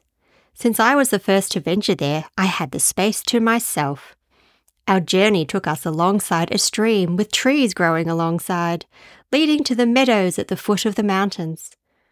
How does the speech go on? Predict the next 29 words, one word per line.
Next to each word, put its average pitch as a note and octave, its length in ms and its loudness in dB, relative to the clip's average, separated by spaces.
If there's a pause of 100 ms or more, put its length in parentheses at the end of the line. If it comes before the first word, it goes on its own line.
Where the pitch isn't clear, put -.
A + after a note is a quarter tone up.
(380)
As G3+ 180 0
we A#3 140 4
ascended B3+ 480 2
to F3+ 80 0
higher G#3+ 420 2
altitudes, G3+ 680 -2
the G3+ 100 -4
trees B3+ 340 0
gave E3+ 300 -2
way, E3+ 280 0 (340)
revealing G#3 540 2
a - 120 -2
landscape F3+ 760 0
blanketed F3+ 640 0
with D#3 200 -8
grass G#3+ 500 0 (280)
and D#3 220 -6
snow-capped A#3 840 0
mountains. D#3+ 760 -6 (1300)
As C4 140 2
people D#4+ 260 0
began G#3 440 2
exploring F3 800 -2
and F3 200 -2
arriving E3 640 0
at E3 140 -4
the E3+ 120 -2
observation E3 640 -2
car, D3+ 380 -2